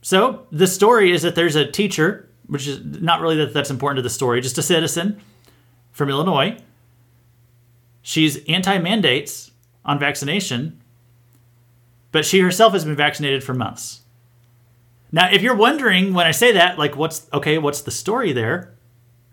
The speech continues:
Well, <laughs> that's what I'm wondering too. Lots of people are pro-vaccine and anti-mandate. Like, lots and lots of people.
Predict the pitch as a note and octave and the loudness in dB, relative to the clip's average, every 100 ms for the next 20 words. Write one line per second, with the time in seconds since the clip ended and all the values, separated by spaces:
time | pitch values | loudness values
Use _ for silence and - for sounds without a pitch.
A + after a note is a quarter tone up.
0 | _ E3+ A3 - - - G3 F#3+ - A3+ | _ 4 4 4 0 -8 -4 -4 0 2
1 | F#3 G#3 G3 G3 F#3 F#3 A#3 D#3+ - - | 2 2 2 4 4 4 4 2 0 -8
2 | - - - - _ C#3 G#3+ - F#3+ F3+ | -20 -20 -20 -20 _ 2 4 4 0 2
3 | E3 D#3 C#3+ D3 - _ _ _ _ _ | 2 2 2 0 -4 _ _ _ _ _
4 | _ - B2+ B2 - - G3 G#3+ G3+ F#3+ | _ 2 2 2 -2 2 6 6 4 0
5 | - G3+ F3 C#3 C#3+ - D3 D#3+ F3 - | 0 -2 -2 -2 -6 -6 -6 -4 -4 -2
6 | D3+ C#3+ C#3+ A#2 G2 - - _ _ _ | -2 0 -2 -4 -8 -14 -18 _ _ _
7 | _ _ _ _ _ D#3+ D#3 A3 A3+ G3+ | _ _ _ _ _ -4 -2 0 0 0
8 | G3 F#3 F3+ D#3 G3 F#3 - - | 2 2 2 -2 -4 -4 -10 -16